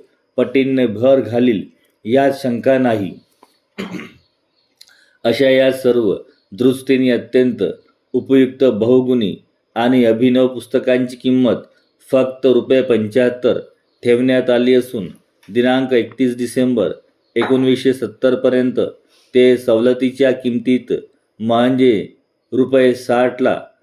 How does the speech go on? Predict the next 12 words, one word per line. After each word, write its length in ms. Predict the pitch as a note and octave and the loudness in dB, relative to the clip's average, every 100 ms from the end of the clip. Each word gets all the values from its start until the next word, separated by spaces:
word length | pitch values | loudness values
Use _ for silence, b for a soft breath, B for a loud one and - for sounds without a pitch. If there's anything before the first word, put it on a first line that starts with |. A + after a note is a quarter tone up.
| _ - | _ -8
घरपोच 640 | A2+ A#2+ A#2 C3 C3+ C3 | -2 0 0 2 2 2
मिळू 220 | A#2+ B2 | 0 0
शकेल. 440 | A#2+ B2 A2+ G2+ D2 - _ _ _ - | 2 0 0 -2 -4 -12 _ _ _ -4
त्याशिवाय 540 | B2 B2 A#2+ C3 B2+ | 0 0 0 2 2
वरील 260 | B2 A#2+ B2+ | 2 2 0
मुदतीत 600 | B2+ B2 B2+ C3 B2+ B2+ - - _ _ - | -2 -2 -2 -2 -4 -4 -12 -12 _ _ -6
पुस्तक 460 | C3 - C#3+ C3 - | -4 0 0 0 0
खरेदी 300 | A#2 C3 C3 | 0 0 2
करणाऱ्या 540 | C3 B2 B2+ A#2+ F2+ - _ _ _ | 0 2 2 2 0 -4 _ _ _
शंभर 460 | - B2+ B2 B2 B2+ | -4 -2 2 2 0
निवडक 440 | B2 A#2+ A#2+ C3 | 0 -4 0 0
ग्राहकास 580 | B2 A#2+ A#2+ C3 B2+ B2+ | 0 -2 -2 0 0 -2